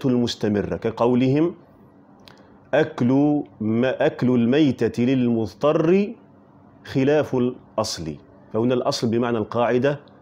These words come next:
المستمرة. وكذلك يطلق الأصل ويراد به الرجحان، فعندما يقولون: "أصل هذه المسألة كذا"، أي الراجح فيها، كما يقولون: "أصل الكلام الحقيقة عند السامع"،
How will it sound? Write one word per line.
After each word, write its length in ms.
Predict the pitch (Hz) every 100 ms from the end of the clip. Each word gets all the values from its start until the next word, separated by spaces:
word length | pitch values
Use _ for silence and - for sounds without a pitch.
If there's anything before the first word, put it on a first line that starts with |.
| - 120
المستمرة. 800 | 117 101 - - 85 85 80 - - - -
وكذلك 480 | 156 214 208 226 208
يطلق 380 | 220 220 165 156
الأصل 600 | 147 139 160 - 175 185 131
ويراد 400 | 139 143 156 151
به 280 | 131 147
الرجحان، 480 | 160 170 160 175 175 - - - - - - - - - - - -
فعندما 340 | 120 127 139 143
يقولون: 640 | 135 135 147 160 156 151 - - - -
"أصل 280 | 147 - 147
هذه 300 | 139 143 139
المسألة 600 | 135 135 - 147 123 127
كذا"، 460 | 139 135 160 156
أي 160 | 147 135
الراجح 560 | 127 143 165 131 135
فيها، 320 | 127 - 131 107
كما 380 | 139 147 147
يقولون: 720 | 143 135 131 135 139 151 175 170 - - - - -
"أصل 440 | 160 170 139 143
الكلام 840 | 127 - 127 135 160 165 180 190 - -
الحقيقة 840 | 147 131 - 120 117 92 90 - 78 - -
عند 200 | 123 110
السامع"، 500 | 110 - 95 85